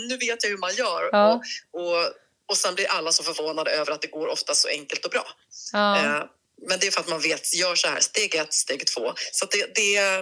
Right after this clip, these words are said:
Speaker 1: det är saker man ska tänka på som man inte vet. Men när de får information så går det oftast väldigt bra.
Speaker 2: Ja, men det vet man ju själv om man, om man gör någonting som är extremt stressande. Vilken dröm att ha någon liksom på linan som är, som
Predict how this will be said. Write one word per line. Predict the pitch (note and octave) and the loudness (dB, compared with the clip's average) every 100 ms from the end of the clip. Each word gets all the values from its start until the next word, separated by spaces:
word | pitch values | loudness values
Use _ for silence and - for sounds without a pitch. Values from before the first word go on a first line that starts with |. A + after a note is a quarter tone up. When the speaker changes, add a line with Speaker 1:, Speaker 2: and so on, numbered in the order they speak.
| - - - - | -4 -8 -8 -8
Speaker 1:
det | - | 0
är | F#4+ | 2
saker | B3 B3 | 2 0
man | A3+ | -2
ska | G#3+ F#3+ | -2 0
tänka | G3 E3+ A#3 | -2 -2 0
på | F3 | 2
som | E3 | 2
man | E3 | 0
inte | - | -2
vet. | A3 G3+ - | -2 -2 -2
Men | F3+ F3+ | -6 -2
när | F#3+ | -2
de | A#3 | -2
får | C4 | -2
information | G4 - E4+ C#4 B3+ | -4 -4 -4 -2 0
så | C4+ | -2
går | C#4 | -2
det | B3+ | -4
oftast | - - | -4 -4
väldigt | D3+ - | -4 -2
bra. | D#4 - - - _ - | -2 -4 -12 -20 _ -6
Speaker 2:
Ja, | - | 2
men | B3 | 6
det | A3+ | 8
vet | B3 - | 8 6
man | B3 | 2
ju | |
själv | B3 B3+ C#4 | 6 8 8
om | C#4 | 6
man, | C4 C4+ | 6 4
om | C#4 | 6
man | C4+ C4 | 6 8
gör | A#3+ | 10
någonting | A#3 A#3 A3 | 8 4 0
som | A3+ | 2
är | A3+ | 2
extremt | A3 A#3 G#3+ | 2 2 2
stressande. | - A#3 - G#3+ G#3+ | 2 2 4 4 4
Vilken | G#3+ - A#3 | 2 0 2
dröm | F3+ C4+ D4+ C#4+ B3+ | 6 8 10 8 6
att | A3 | 6
ha | G#3+ G#3 | 6 6
någon | G3+ F#3+ G3 | 4 2 0
liksom | F#3+ G#3+ F3+ | -2 -2 -2
på | |
linan | G#3+ A3 F#3+ G#3+ C4+ A#3 | 2 2 4 4 6 6
som | - G#3+ | 6 4
är, | G3+ - F#2+ | 2 0 0
som | - A3 G#3+ | 2 2 2